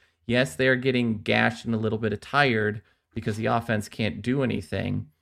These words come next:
but they are, they are doing better. And again, if you go back and look at some of the Dexter tape and even some of the Billings tape, Billings is doing pretty well in the run game.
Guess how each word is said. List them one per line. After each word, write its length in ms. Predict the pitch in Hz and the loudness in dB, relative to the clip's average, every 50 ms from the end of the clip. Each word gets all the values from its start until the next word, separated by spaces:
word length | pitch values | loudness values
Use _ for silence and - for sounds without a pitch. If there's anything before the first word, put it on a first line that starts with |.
| _ _ _ _ _ _ _ _ _ _ _ _ _ _ _ _ _ - | _ _ _ _ _ _ _ _ _ _ _ _ _ _ _ _ _ -20
but 320 | - - 120 113 113 - | -6 0 0 0 0 2
they 260 | - 107 107 107 - - - | 2 2 2 2 0 0 0
are, 580 | 110 113 120 120 120 120 120 117 117 113 117 - _ _ _ _ _ _ _ _ _ - | 2 4 4 6 6 6 6 6 4 2 -2 -8 _ _ _ _ _ _ _ _ _ -2
they 200 | 117 117 113 - - | 0 0 0 2 2
are 300 | 117 120 127 123 120 120 | 2 4 6 6 6 4
doing 320 | 117 127 117 113 113 107 | 4 2 2 2 2 2
better. 260 | 98 110 104 101 101 101 | 2 0 0 0 0 -2
And 100 | 104 107 | -2 -2
again, 180 | 101 110 110 | -2 -2 -2
if 140 | 107 - - | -2 -2 -4
you 80 | 135 139 | -4 -2
go 160 | 143 151 139 | 0 0 2
back 300 | 139 135 131 131 131 - | 4 4 4 4 2 0
and 220 | 117 113 110 110 | -2 -2 0 0
look 200 | 113 117 113 117 | 0 -2 0 0
at 140 | 110 101 - | -2 -4 -4
some 180 | - - 113 110 | -4 -4 -2 -2
of 80 | 104 | -2
the 60 | 104 | -2
Dexter 500 | 98 - 104 104 107 - - - - 110 | -2 -2 -2 -2 -2 -2 -6 -6 -6 -6
tape 460 | 110 113 - - 104 110 123 123 - _ _ _ _ _ _ _ | -6 -6 -6 -4 -4 -4 -4 -6 -10 _ _ _ _ _ _ _
and 80 | - 135 | 0 0
even 220 | 180 220 262 240 | 0 0 -2 -4
some 180 | - 208 - 156 | -4 -2 -2 -2
of 60 | 135 | -2
the 60 | 117 | -2
Billings 460 | 98 - 113 113 113 107 110 101 - | 0 0 2 2 2 2 0 -2 -4
tape, 300 | - - 92 92 90 - | -6 -8 -8 -8 -4 -2
Billings 400 | - - 170 175 165 156 143 139 | -2 0 0 0 -2 -4 -4 -4
is 100 | 123 113 | -6 -4
doing 240 | - 135 127 123 117 | -2 -2 -2 0 -2
pretty 240 | 113 - 139 123 113 | -2 -4 -4 -4 -2
well 300 | 110 117 113 110 110 110 | -2 0 0 0 0 0
in 80 | 107 104 | -2 -2
the 120 | 107 104 | -4 -4
run 280 | 98 104 107 107 110 110 | -4 -4 -2 -2 -2 -2
game. 400 | 101 107 104 104 104 101 101 | -2 -2 -2 -2 -2 -4 -6